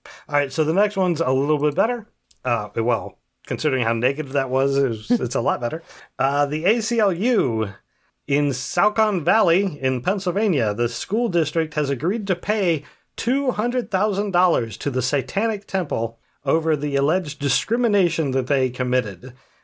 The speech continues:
Speaker 1: This is the, I think we mentioned this before, where the Satanic Temple was trying to convene a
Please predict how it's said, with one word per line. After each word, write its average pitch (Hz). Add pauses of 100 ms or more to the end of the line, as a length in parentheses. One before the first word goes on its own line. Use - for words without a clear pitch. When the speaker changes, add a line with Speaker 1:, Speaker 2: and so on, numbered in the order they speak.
(100)
Speaker 1:
This 180
is 147
the, 139
I 139
think 196
we 156
mentioned 151
this 127
before, 156
where 127 (360)
the 120
Satanic 143
Temple 151
was 123
trying 143
to 123
convene 139
a 117